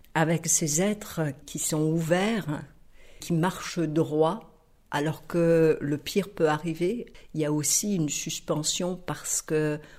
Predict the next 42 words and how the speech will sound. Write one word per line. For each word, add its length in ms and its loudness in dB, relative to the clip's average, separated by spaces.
on 80 0
n'est 120 0
pas 160 -4
sûr 520 2
de 100 -2
ce 180 -6
qui 220 -2
arrive, 420 -4
parce 300 -8
que 100 -4
l'insécurité, 1000 0
euh, 200 -2
peut 320 -4
être 220 -2
encore 320 0
là, 360 2
mais 380 2
on 120 2
lâche. 640 0
Donc 300 -2
il 60 0
y 20 4
a, 300 2
il 80 -2
y 60 2
a 60 2
un 60 2
temps, 420 -2
il 60 -4
y 60 0
a 60 2
une 100 2
atmosphère 640 -2
qui 240 0
est, 260 4
qui 180 0
est 100 4
prudent, 720 12
mais 100 2
qui 160 0
respire 580 2
enfin. 420 -6